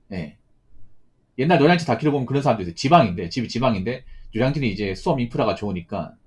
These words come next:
그때는 시강의 파워가 세니까 부모님이 이제 짐 싸들고 와가지고 이제 원룸 같은 데 있잖아요. 거기 월세 계약하고 거기서 먹고 자고 하면서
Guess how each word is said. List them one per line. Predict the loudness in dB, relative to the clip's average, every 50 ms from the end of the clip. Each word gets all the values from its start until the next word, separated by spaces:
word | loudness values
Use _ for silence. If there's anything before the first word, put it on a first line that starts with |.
| -20 -14 -4
그때는 | -4 -2 0 0 0 2 2 0 0 -4
시강의 | -2 0 2 2 2 2 0
파워가 | 2 2 0 0
세니까 | 0 -2 -6 -6 -8 -8 -8 -10 -10 -10 -14 -18 -20 -20 -20 -20 -20 _ -20 _ -20 -20 -20 _ -20 _ _ _ -20 -10
부모님이 | -2 0 4 4 6 4 4 4 2
이제 | 0 0
짐 | 0 -2 2
싸들고 | 4 4 4 4 4 4
와가지고 | 4 4 4 2 2 0 -4 -4 -4 -6 -6 -8 -12 -18 -18 -18 -20
이제 | -14 -8 -6 -6 -6 -6 -8 -10 -14 -16 -10
원룸 | _ -2 -2 0 2
같은 | 2 2 0 0 -6
데 | -10
있잖아요. | -10 -10 -16 -16 -16 -18 -20 -20 _ _ _ _ _ _ _ _ _ _ _ _
거기 | _ -6 -4 -2
월세 | -4 -4 -2 -2 0
계약하고 | 0 0 -2 0 -2 -4 -4 -4 -4
거기서 | -4 -2 -2 -2 -6 -4 -6
먹고 | -6 -4 -2 -2 0
자고 | 2 2 2 2 0
하면서 | -2 -2 -4 -6 -8 -10 -10